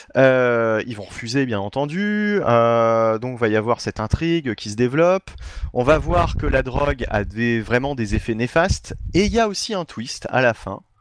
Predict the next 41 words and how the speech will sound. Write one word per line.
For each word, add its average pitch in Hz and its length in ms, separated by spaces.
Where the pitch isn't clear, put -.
euh, 107 520
que - 160
je 101 80
n'avais 101 220
vraiment 170 340
pas 165 140
vu 135 140
venir, 131 440
autour 151 280
de 127 80
l'un 120 160
des 110 100
personnages 127 480
de 107 80
cette - 160
famille. 123 360
Voilà, 113 240
bon, - 80
c'est - 160
tout 190 80
ce 202 80
que - 80
je 147 80
vais 143 80
dire. 160 240
Mais, 180 480
euh, 147 640
voilà, 123 220
c'est... 117 1500
c'est - 160
très - 240
intéressant. 175 480
Moi, 180 120
j'ai 120 160
été 175 200
vraiment, 139 480
euh, 104 240
surpris - 420
de 147 80
cette 117 200
lecture. 107 320